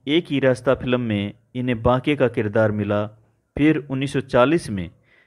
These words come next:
महबूब खान की फिल्म औरत में सुखी लाला के रूप में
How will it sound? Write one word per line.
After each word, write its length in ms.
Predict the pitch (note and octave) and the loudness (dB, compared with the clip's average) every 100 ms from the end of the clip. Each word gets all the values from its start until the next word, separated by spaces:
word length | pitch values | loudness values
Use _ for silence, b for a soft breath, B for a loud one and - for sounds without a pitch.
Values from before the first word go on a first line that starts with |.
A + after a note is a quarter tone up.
| b | b
महबूब 420 | A2+ A2 C3 E3 | -2 0 0 -4
खान 280 | A2 C3 C#3 | -2 0 0
की 140 | C3+ A#2+ | -2 -2
फिल्म 380 | A2+ A2+ A2 A2 - - _ A2+ | 0 0 0 -4 -12 -20 _ 2
औरत 280 | C3+ D3+ D3+ | 4 4 0
में 260 | A2 G#2 F#2+ _ - | -4 -4 -4 _ -14
सुखी 360 | - C#3 D#3 | -10 -6 -2
लाला 300 | D3 C3 B2+ | 2 4 2
के 160 | A#2 A#2 | 0 -2
रूप 180 | A#2 A2 | -2 -4
में 240 | A2 G#2+ | -6 -6